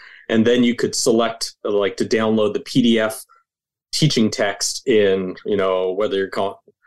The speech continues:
like, Skip, the Albanian language, or Urdu in Pakistan, or,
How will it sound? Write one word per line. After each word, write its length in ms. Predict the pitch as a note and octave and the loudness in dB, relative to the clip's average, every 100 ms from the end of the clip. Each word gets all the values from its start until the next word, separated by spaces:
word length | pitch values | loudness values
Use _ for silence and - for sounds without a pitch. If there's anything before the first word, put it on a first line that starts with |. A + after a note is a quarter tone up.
| _ | _
like, 200 | - D#2+ | -6 -4
Skip, 500 | - - - C3+ C3+ - | -4 -2 2 2 2 -6
the 160 | G#2 F#2+ | -2 0
Albanian 540 | F#2+ - A2+ A#2+ A#2 | 0 2 2 4 2
language, 560 | A2+ A2 A2+ B2 - - | 2 0 0 0 -2 -2
or 380 | G2 F#2+ F2 F2 - - - | 2 2 2 -4 -12 -4 4
Urdu 640 | D3 D3 C3 C3+ C#3 C#3+ | 4 6 4 4 4 4
in 140 | G#2 | 2
Pakistan, 800 | - B2+ B2+ A2+ A#2+ B2 B2 C3 | -2 -2 -2 0 0 0 0 2
or, 360 | G#2+ G2+ F#2+ | 2 2 0